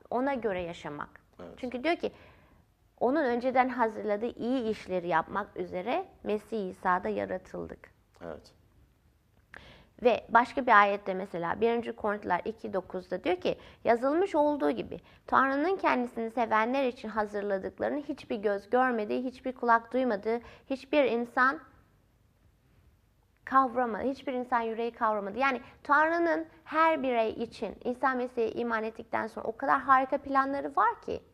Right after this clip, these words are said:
Speaker 2: Yani bunu biz aklımızın ucundan geçiremeyiz. Kendi kafamıza göre düşünmeye çalışsak
Speaker 1: Evet.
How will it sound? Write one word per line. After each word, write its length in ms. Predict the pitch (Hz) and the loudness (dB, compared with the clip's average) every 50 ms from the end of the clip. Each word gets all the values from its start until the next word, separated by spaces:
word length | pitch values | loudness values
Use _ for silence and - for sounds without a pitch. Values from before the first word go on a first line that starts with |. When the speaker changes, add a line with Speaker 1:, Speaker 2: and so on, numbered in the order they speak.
| _ _ _ _ _ _ _ _ _ _ _ | _ _ _ _ _ _ _ _ _ _ _
Speaker 2:
Yani 120 | - 113 107 | -10 -8 -6
bunu 160 | 120 120 117 | -6 -8 -8
biz 100 | 110 123 | -6 -4
aklımızın 440 | 123 - 120 - - 127 127 123 131 127 | -4 -4 -4 -6 -8 -10 -8 -8 -8 -10
ucundan 280 | 110 120 120 117 113 | -8 -6 -6 -6 -4
geçiremeyiz. 580 | 104 104 104 - - 104 98 90 76 69 69 - | -4 -6 -6 -6 -8 -8 -8 -8 -10 -12 -14 -8
Kendi 280 | - 117 113 117 117 | -4 -4 -2 -2 -4
kafamıza 420 | - - 123 - - 117 113 110 117 | -4 -4 -4 -4 -4 -4 -4 -4 -2
göre 220 | 104 113 110 107 | 0 -2 -2 -2
düşünmeye 320 | 113 - - - 120 113 107 | -4 -10 -10 -8 -8 -8 -4
çalışsak 480 | - 120 127 156 - - - 170 151 - - | -2 -2 -2 -2 -4 -4 -4 -4 -4 -4 -4
Speaker 1:
Evet. 320 | 240 262 254 220 185 - | -2 -2 -2 -4 -6 -8